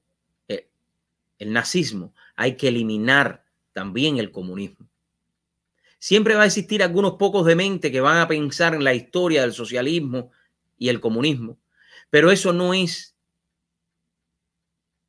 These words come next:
la mejor solución para el mundo. Pero me da tanta pena que también haya personas tan inescrupulosas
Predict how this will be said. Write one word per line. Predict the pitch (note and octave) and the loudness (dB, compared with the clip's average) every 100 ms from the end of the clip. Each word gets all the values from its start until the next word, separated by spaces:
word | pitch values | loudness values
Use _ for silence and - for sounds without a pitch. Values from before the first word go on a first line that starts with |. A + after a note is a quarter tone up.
| _ _ _ _ _ _ _ _ - | _ _ _ _ _ _ _ _ -6
la | B2 C3+ | 0 0
mejor | B2 D3+ D#3+ | 2 0 2
solución | E3 C#3 A#2+ D#3 D#3+ C3+ | 2 0 0 0 0 0
para | A#2+ A2+ | 0 0
el | A2 | -2
mundo. | B2 C3 A#2+ - _ - - _ _ _ _ _ _ _ _ _ _ _ _ _ - | -4 -6 -8 -12 _ -20 -20 _ _ _ _ _ _ _ _ _ _ _ _ _ 2
Pero | C#3 C#3 | 4 4
me | C3 | 4
da | C3+ F3 | 2 2
tanta | F#3+ F3 - A#2 | 2 0 0 -2
pena | C3+ C#3+ A2+ F2 _ _ | 0 0 -2 -8 _ _
que | A#2+ | -6
también | A#2 A2 G#2+ D3+ D3 | -4 -2 0 0 2
haya | C#3+ C3 G2 - _ _ _ _ _ _ _ _ | 0 0 -2 -10 _ _ _ _ _ _ _ _
personas | C3+ A#2+ A#2 E3 E3+ B2+ G#2 _ _ | 0 2 2 2 2 2 -4 _ _
tan | - D3+ F3 F3 | 0 0 0 -6
inescrupulosas | B2+ B2 A2+ - A#2 G#2+ A2+ D3 D#3+ A2 F#2+ - | -4 -4 -4 -4 -4 -4 2 2 2 -6 -12 -18